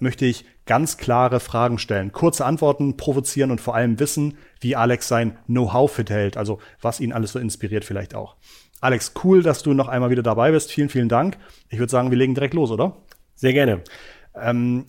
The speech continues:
Speaker 1: wie wurde Retail vor zehn Jahren wahrgenommen?
Speaker 2: Aus der Kundensicht in Form von Läden.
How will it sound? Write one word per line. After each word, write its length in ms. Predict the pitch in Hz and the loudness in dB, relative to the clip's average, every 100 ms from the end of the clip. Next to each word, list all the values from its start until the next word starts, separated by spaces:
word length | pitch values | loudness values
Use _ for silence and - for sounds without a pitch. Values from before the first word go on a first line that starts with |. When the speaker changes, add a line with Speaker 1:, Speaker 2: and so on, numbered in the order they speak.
| - | -4
Speaker 1:
wie 160 | 143 196 | 2 6
wurde 320 | 196 190 190 | 6 6 2
Retail 560 | 139 208 117 107 170 202 - | 0 0 0 2 0 0 -10
vor 240 | - 147 - | -4 -4 0
zehn 240 | - 131 | 2 2
Jahren 220 | 110 104 | 2 0
wahrgenommen? 400 | 98 98 95 95 - _ _ _ _ _ _ _ - - _ - - - _ - - | -2 -4 -6 -12 -18 _ _ _ _ _ _ _ -20 -20 _ -20 -20 -20 _ -20 -8
Speaker 2:
Aus 340 | 139 131 135 | 2 4 4
der 300 | 135 127 127 | 4 6 4
Kundensicht 1000 | 123 - 208 196 156 165 - - - - - - - | 4 4 4 4 4 2 0 -12 -16 -20 -20 -14 -2
in 180 | 127 | -2
Form 360 | 123 139 127 127 | 2 4 4 4
von 220 | - 117 | 2 2
Läden. 500 | 107 113 123 196 240 | 4 4 4 0 -4